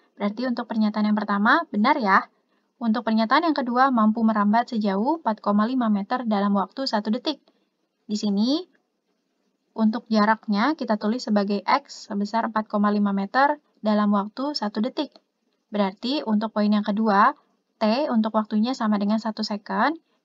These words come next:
yang ditanya berapa X-nya, kita cari berapa besar X-nya. Dari pernyataan yang pertama, bergetar sebanyak dua kali setiap detik, berarti N jumlah getaran pada waktu satu detik adalah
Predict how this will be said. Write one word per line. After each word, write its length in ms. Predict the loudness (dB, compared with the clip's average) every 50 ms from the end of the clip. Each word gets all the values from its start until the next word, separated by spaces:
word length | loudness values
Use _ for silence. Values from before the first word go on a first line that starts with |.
| _
yang 80 | -2 0
ditanya 400 | 0 0 0 0 -2 0 0 0
berapa 320 | 0 0 0 2 0 0
X-nya, 720 | 0 0 -2 -4 -4 -8 -8 -4 -4 -2 -2 -2 -4 -4 -8
kita 160 | -6 -6 -6
cari 320 | -4 -2 -4 -2 -2 -2
berapa 320 | -2 -2 -2 -2 -2 -2 -2
besar 240 | -2 -2 -4 -4 -4
X-nya. 480 | -6 -8 -6 -6 -4 -2 -2 -4 -4 -8 _ _ _ _ _ _ _ _ _ _ _ _ _ _ _ _ _
Dari 240 | 0 0 0 0 0
pernyataan 480 | 0 0 0 2 2 2 2 2 2
yang 80 | 2 0
pertama, 640 | 0 2 2 2 4 4 2 4 4 4 4 2 0 _ _ _ _
bergetar 560 | 0 0 0 2 0 2 6 8 8 8 8 4
sebanyak 400 | 0 0 2 2 2 0 0 0 0
dua 240 | 0 2 2 0 2
kali 320 | 2 2 2 2 0 -4
setiap 320 | -4 -6 -6 -4 -2 -2 -2
detik, 320 | -2 -6 -4 -4 -6 -6 -4 -4
berarti 480 | -2 0 0 -2 -2 -4 -6 -6 -4
N 320 | -2 0 0 2 2 2 0
jumlah 320 | 0 0 0 0 0 0
getaran 640 | -2 -2 -2 0 2 4 4 4 4 4 0 -2 -6 _ _ _ _ _ _ _ _ _ _ _ _ _ _ _ _
pada 240 | 2 4 4 4 2
waktu 560 | 2 2 0 0 _ -2 0 0 0 -2 -4 -8 _ _ _ _ _ _ -6
satu 320 | -4 -4 -2 -2 -2 -4
detik 320 | -4 -4 -6 -8 -8 -4 0
adalah 480 | 0 2 2 2 4 4 4 4 2